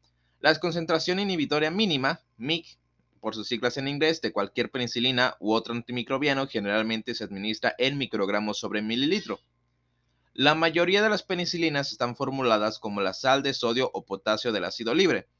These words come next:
La penicilina G de potasio contiene aproximadamente uno punto siete mil equivalentes de potasio por millón de unidades de penicilina, o dos punto ocho mil equivalentes por gramo. La nafcicilina contiene sodio,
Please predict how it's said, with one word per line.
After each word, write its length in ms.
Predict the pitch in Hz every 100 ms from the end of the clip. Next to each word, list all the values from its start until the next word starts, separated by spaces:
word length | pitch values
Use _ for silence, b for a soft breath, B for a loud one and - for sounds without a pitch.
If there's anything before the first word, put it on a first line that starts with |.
| _ _ _
La 220 | - 131 143
penicilina 560 | 143 139 151 160 160
G 220 | - 143
de 100 | 135
potasio 560 | 131 135 131 131 135 127
contiene 320 | 107 101 113
aproximadamente 840 | 113 107 - 101 107 107 110 104 120
uno 220 | 135 131
punto 300 | 135 131 123
siete 260 | 123 110
mil 220 | 120 113 104
equivalentes 600 | - 101 98 104 117 110
de 80 | 104
potasio 540 | 107 - 120 127 120
por 140 | 107
millón 320 | 98 95 107 107
de 60 |
unidades 400 | 110 95 92 98
de 80 | 104
penicilina, 720 | - 107 107 143 202 175 180 _ b b b b b
o 180 | 156 170
dos 220 | 160 -
punto 260 | 156 147
ocho 240 | 143 143 147
mil 160 | 123
equivalentes 640 | 107 - 104 107 113 120 -
por 180 | 107
gramo. 320 | 107 107 65 - _ _ _ _ _
La 340 | 120 143 175 -
nafcicilina 1000 | 131 151 147 - 147 143 151 175 143 135
contiene 480 | 120 104 113 120 117
sodio, 520 | - 185 120 127